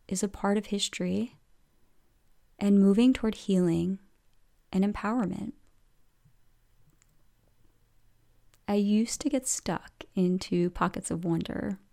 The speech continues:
wondering who I'd be today had I not had to go through so much trauma.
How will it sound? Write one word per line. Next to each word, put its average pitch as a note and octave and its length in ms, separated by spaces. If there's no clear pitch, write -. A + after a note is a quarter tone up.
wondering C#4+ 320
who A#3 240
I'd G3+ 200
be F#3+ 180
today F#3 680
had C4 280
I C4+ 100
not A#3 240
had - 160
to G#3 60
go F3 400
through F#3 220
so F3+ 200
much F3+ 240
trauma. - 560